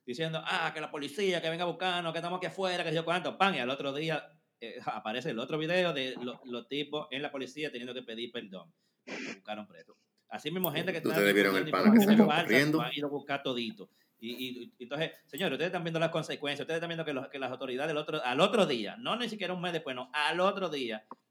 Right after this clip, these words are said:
Speaker 1: lo va-, lo van a buscar. Y ustedes están viendo eso. Entonces, mi hermano, tú, tú sabes que si tú generas una noticia falsa, primero, cuando eso se, se riegue, ya tú no lo puedes parar. Y segundo, te van a ir a buscar, papá. O sea, eh,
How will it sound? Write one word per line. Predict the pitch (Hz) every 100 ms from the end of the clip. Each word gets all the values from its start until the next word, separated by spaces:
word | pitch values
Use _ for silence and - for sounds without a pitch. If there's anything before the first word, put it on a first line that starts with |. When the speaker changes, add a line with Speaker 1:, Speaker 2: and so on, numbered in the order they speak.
| _
Speaker 1:
lo | 139 160
va-, | 165 156
lo | 156
van | 165
a | 180
buscar. | 170 - 123 98 -
Y | 143
ustedes | 147 165
están | 160
viendo | 160 160 131
eso. | 127
Entonces, | 139 135 139 120
mi | 120
hermano, | 143 156 117 - _ _ _ _
tú, | - -
tú | 143
sabes | 147 135
que | 139
si | 131
tú | 110 - 143 170 - _ _ _
generas | - 123 143 175
una | 160
noticia | 151 147 156
falsa, | - 98 107 -
primero, | 113 160 190
cuando | 139 139
eso | 175 226
se, | 214
se | 147
riegue, | 135 131 101 113 - _ _ _
ya | _ 143 143
tú |
no | 156
lo | 151
puedes | 147 139
parar. | 127 98 - _ _ _ _ _ -
Y | 190
segundo, | 202 202 220 208 180 175
te | 214
van | 190 151 139
a | 127
ir |
a | 113
buscar, | 107 104 113
papá. | 151 147 160 196 -
O | 127
sea, | 147 139 120 131 _ _ _ -
eh, | 135